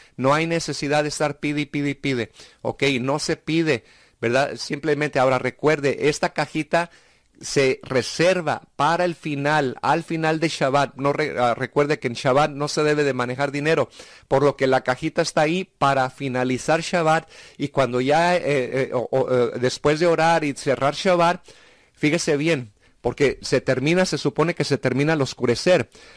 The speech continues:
Eso quiere decir que al oscurecer ya es otro día para nosotros. Entonces viene a ser el Yo-, eh, Yom, Yom Rishon, que es el primer día de la semana. Y es lo que ge-, mucha gente no entiende. Cuando dicen que los apóstoles se reunían el primer día de la semana,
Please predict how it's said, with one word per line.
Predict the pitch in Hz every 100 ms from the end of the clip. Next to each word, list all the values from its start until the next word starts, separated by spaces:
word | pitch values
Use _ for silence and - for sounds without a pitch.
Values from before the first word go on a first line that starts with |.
| -
Eso | - 139
quiere | 160 165
decir | 180 147 180
que | -
al | 165
oscurecer | 135 - 143 131 - 175 190 -
ya | 147 175
es | 180 185
otro | 180 160
día | 151 190 -
para | 139
nosotros. | 131 127 151 139 113 110 - _ _ _
Entonces | 139 135 156 175 175 -
viene | 147 165
a | 170
ser | 180 170
el | 156 120
Yo-, | 131 151
eh, | 139 135
Yom, | 127 151 170 -
Yom | 127 139 170
Rishon, | 170 151 - 170 151 110 - - - -
que | 147
es | 143
el | 165
primer | - 131 139 151
día | 156 160
de | 156
la | 139
semana. | - 120 151 151 101 - - _
Y | - 139
es |
lo | 156
que | 175 151
ge-, | -
mucha | 147 160 160
gente | 165 160
no | 156
entiende. | 160 143 170 160 139
Cuando | 127 135
dicen | 147 170
que | 160
los | 139 143
apóstoles | 131 160 185 170 151
se | 139
reunían | 131 131 147 170
el | 156
primer | 143 135 156
día | 160
de | 165
la | 147
semana, | - 135 147 175